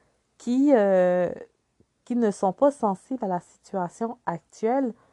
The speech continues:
faute de, euh, conscientisation,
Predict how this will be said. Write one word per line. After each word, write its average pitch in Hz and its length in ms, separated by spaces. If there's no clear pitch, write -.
faute 254 600
de, 214 600
euh, 175 280
conscientisation, 226 1040